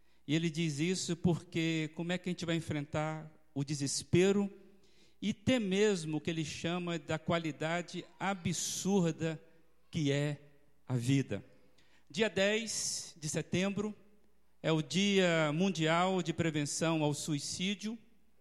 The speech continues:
promovido pela Associação Internacional de Prevenção ao Suicídio, ou seja, também da Organização Mundial da Saúde,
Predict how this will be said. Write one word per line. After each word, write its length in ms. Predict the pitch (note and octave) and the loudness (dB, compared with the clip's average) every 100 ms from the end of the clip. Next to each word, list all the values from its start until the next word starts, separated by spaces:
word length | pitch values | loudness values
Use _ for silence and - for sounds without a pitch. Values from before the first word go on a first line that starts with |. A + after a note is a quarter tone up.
| - - | -4 2
promovido 560 | D#3+ D#3+ C3+ F#3 F3+ | 4 4 6 4 4
pela 240 | - E3 D#3+ | 2 2 2
Associação 840 | E3+ D3 D#3+ C#3 - F3+ F3 C#3+ - - - - - - - | -2 -2 -2 -2 2 2 2 -2 -16 -20 -20 -20 -20 -20 -4
Internacional 1040 | F3 G3+ E3+ D#3 D#3 C#3+ B2+ D3+ F3+ F#3+ - - - - - - - | -2 2 2 2 0 -2 -2 0 -2 -4 -10 -20 -20 -20 -20 -20 -10
de 100 | C#3+ | -2
Prevenção 600 | D3 D#3+ D3 C3 - D3 | 2 4 2 0 0 -2
ao 40 | C#3 | -2
Suicídio, 680 | C#3 C3 - F3+ G3 E3 D3 | -2 -4 -2 0 0 0 -2
ou 40 | |
seja, 540 | - D#3+ D#3 C#3 C3+ | 0 0 0 0 -2
também 400 | B2 D3 D3 D#3+ | -2 -2 0 0
da 80 | D3+ | 2
Organização 580 | D3 D3 C#3+ B2+ D#3 D#3 | 2 0 -4 -4 -2 -2
Mundial 420 | D3+ B2+ C#3 C3 | -2 -4 -2 -2
da 120 | C3 | -4
Saúde, 640 | B2+ B2+ B2+ E3+ F#3 - | -6 -2 0 0 -2 -6